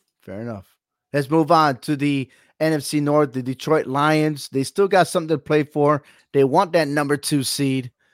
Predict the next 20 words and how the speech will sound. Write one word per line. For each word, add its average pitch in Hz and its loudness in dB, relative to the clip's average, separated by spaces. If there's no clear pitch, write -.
uh, 127 0
if 139 -4
it's 135 -2
beneficial 135 -2
for 131 -2
them. 123 -2
But, 131 2
uh, 131 4
we 139 -2
got 139 0
Green 180 0
Bay 180 4
Packers 165 -2
versus 135 -4
the 123 -12
Chicago 143 -4
Bears 147 0
and 139 -4
the 131 -2
Vikings 139 0